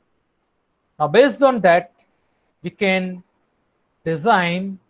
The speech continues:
first is input output table. So let's take the input table, the timer, alarm, bread loaded, and then bread lower type. So there are different types of those inputs.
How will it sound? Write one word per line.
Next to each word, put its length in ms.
first 500
is 300
input 380
output 420
table. 300
So 60
let's 180
take 220
the 80
input 420
table, 360
the 120
timer, 420
alarm, 320
bread 300
loaded, 440
and 180
then 180
bread 260
lower 280
type. 360
So 100
there 140
are 100
different 520
types 480
of 240
those 220
inputs. 640